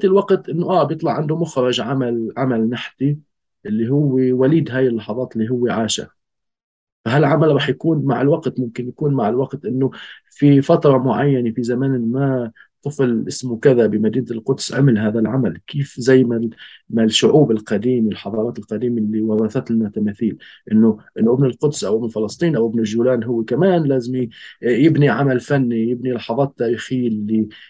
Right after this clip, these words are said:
اللي تكون شاهدة على إنه هو كان موجود، هو كان، كان،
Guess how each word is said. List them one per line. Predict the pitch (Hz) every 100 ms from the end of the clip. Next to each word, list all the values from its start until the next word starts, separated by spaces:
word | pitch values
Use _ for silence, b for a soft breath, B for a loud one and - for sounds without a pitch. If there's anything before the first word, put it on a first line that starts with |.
| -
اللي | 98 113
تكون | 110 - 135
شاهدة | - 135 120 101
على | 107 123
إنه | 135
هو | 139 151
كان | 156
موجود، | 156 151 147 160 123 - - _ -
هو | 107 107 110
كان، | 131 127 123 120 110
كان، | 110 117 117 110